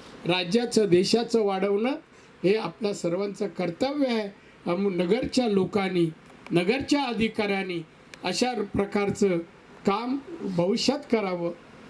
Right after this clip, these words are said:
राज्यात, महाराष्ट्रात अहमदनगर एक ऐतिहासिक जिल्हा आहे,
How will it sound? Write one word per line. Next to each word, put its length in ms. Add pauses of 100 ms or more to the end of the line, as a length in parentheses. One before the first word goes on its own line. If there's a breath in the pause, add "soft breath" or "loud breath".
राज्यात, 580
महाराष्ट्रात 720 (800)
अहमदनगर 840 (380)
एक 200
ऐतिहासिक 640
जिल्हा 340
आहे, 180